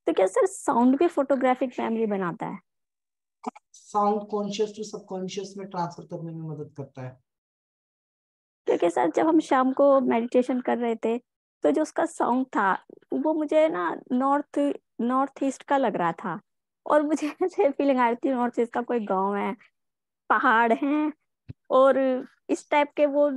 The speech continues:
Speaker 1: ऐसा feeling आ रही थी, ऐसे लग रहा था, उस sound की वजह से लग रहा था सर।
Speaker 2: Actually ना वो उसमें तिब्बतियन music है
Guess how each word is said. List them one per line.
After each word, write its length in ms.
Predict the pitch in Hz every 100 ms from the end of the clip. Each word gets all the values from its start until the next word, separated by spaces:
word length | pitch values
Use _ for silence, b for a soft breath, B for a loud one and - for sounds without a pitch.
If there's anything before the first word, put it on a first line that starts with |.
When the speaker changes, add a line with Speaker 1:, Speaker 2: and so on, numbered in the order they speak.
| 262 - - -
Speaker 1:
ऐसा 220 | 294 - 339
feeling 520 | _ _ 339 339 320
आ 100 | 208
रही 220 | 202 254
थी, 120 | 240 -
ऐसे 220 | 294 294
लग 200 | 269 269
रहा 180 | 294 240
था, 280 | - 208 247 _ - _ _ _ -
उस 160 | - -
sound 260 | 302 311
की 100 | 311
वजह 220 | 277 202
से 120 | 262 190
लग 160 | 190
रहा 140 | - 202
था 140 | -
सर। 160 | - -
Speaker 2:
Actually 640 | - _ _ - 175 190
ना 80 | 220
वो 320 | 214 196 214 - _ _
उसमें 340 | 151 - 170 165
तिब्बतियन 500 | 180 180 190 196 180
music 360 | 175 151 156
है 380 | 143 127 135 -